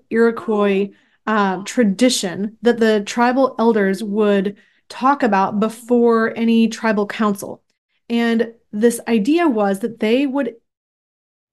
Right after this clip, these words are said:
talk about how to make decisions in light of seven generations ahead. So whatever they were doing today, they wanted it to make sure that it would benefit seven generations in the future. And when I first read that, my first reaction was,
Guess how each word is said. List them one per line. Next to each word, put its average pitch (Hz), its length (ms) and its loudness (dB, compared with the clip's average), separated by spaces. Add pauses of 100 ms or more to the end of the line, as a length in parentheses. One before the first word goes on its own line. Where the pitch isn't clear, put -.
(120)
talk 320 320 0
about 190 420 -4 (400)
how 277 300 -4
to 320 140 -4
make 233 220 2
decisions 202 760 -2 (360)
in 233 220 -2
light 226 380 -4
of 208 300 -2 (100)
seven 269 560 0
generations 220 460 2
ahead. 202 340 -8 (320)
So 233 480 0 (600)
whatever 262 440 -2
they 269 120 0
were 247 120 2
doing 226 340 2
today, 208 520 2
they 214 140 0
wanted 240 340 2
it 302 120 -2
to 240 80 0
make 226 200 4
sure 233 260 2
that 208 100 0
it 214 80 0
would 180 220 -4
benefit 220 560 -2
seven 233 400 0
generations 202 480 0
in 180 60 -8
the 170 60 -10
future. - 300 -16 (1400)
And 226 80 -4
when 214 100 -2
I 214 40 -2
first 330 320 0
read 196 180 -2
that, 214 240 -2
my 226 120 -4
first 254 320 -4
reaction 220 320 0
was, 202 300 -2